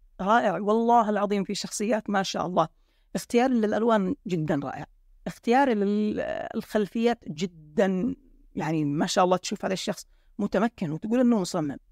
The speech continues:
لكن لما تجي إلى الخط الخاص به خط أي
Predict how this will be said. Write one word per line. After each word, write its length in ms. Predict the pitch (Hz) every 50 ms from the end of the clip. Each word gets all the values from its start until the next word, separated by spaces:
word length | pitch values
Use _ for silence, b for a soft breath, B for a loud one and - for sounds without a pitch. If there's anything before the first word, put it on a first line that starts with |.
| - _ _ _ _ _ -
لكن 180 | 196 - 226
لما 260 | 202 214 202 170 175 165
تجي 300 | 202 190 202 190 175 170
إلى 100 | 175 160
الخط 320 | 156 - - - - -
الخاص 400 | 156 147 - - 170 170 - -
به 80 | 233 180
خط 340 | - - - - _ -
أي 440 | 180 - 226 226 202 180 180 170 185